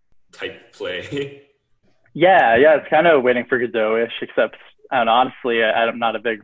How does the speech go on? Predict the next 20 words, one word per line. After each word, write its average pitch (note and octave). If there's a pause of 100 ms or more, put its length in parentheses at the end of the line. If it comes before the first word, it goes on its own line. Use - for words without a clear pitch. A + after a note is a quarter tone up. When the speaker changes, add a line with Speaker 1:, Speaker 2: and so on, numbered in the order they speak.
Speaker 2:
Beckett A2
fan. G#2+
<laughs> -
Speaker 1:
<laughs> A#2+ (1300)
Speaker 2:
So C3
it's, -
I, B2+
I, C3 (140)
it's D3
like C#3 (300)
a D#3
millennial D3
in C3+
the C3+
sense A#2+
that A#2
it's A2 (320)
a C3
little A#2
more A2